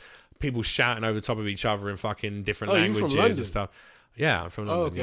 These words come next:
Speaker 1: yeah,
Speaker 2: okay,
Speaker 1: I'm from
Speaker 2: okay.
Speaker 1: London.
Speaker 2: Yeah, yeah.
Speaker 1: But, um, but that's the same in Romania, and they're not, they're not really arguing. They're just having a
Speaker 2: Talking,
Speaker 1: debate, or we
Speaker 2: yeah.
Speaker 1: just say it's an animated debate. You know, so it's just a way for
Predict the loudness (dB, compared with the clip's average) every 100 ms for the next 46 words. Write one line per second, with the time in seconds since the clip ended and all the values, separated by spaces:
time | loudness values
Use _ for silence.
0 | -4 -6 -10 -6 -6 -4 -8 -12 -12 -10
1 | -10 -2 2 6 6 4 2 -6 -14 2
2 | 6 6 6 6 6 4 2 4 6 4
3 | 2 0 _ -4 2 4 4 2 2 2
4 | 4 4 6 6 4 4 2 2 0 0
5 | 0 0 6 10 10 8 4 0 -6 2
6 | 4 4 2 4 4 2 -2 0 0 2
7 | 2 0 0 0 4 2 2 _ -20 -20
8 | -20 -12 -2 2 2 2 2 0 0 -2
9 | 0 0 0 -2 -4